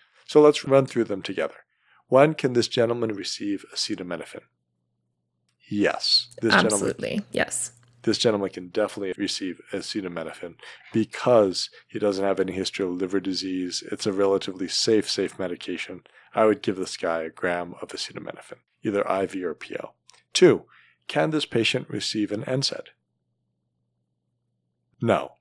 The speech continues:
Speaker 1: he can't receive an N said. He's already on apixaban. He's anticoagulated. N said shouldn't be given unless and necessary in patients who are anticoagulated. Can this patient receive I V lidocaine? No, this patient also has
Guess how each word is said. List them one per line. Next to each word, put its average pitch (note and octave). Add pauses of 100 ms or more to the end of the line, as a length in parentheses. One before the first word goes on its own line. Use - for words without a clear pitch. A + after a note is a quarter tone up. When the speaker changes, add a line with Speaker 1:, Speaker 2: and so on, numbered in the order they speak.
(120)
Speaker 1:
he C#3+
can't E3+
receive A#2
an G2
N F2
said. F2
He's C3+
already G#2+ (240)
on G#2
apixaban. G2+
He's F#2+
anticoagulated. F#2+ (100)
N A2+
said G#2+
shouldn't A#2
be A2+
given F#2+ (280)
unless C#3
and A2+
necessary G#2
in F2+
patients F2+
who -
are -
anticoagulated. - (580)
Can F3
this F3
patient D3
receive B2
I A2+
V A#2+
lidocaine? A#2 (1500)
No, D3+ (120)
this B2+
patient C3+
also C3
has G2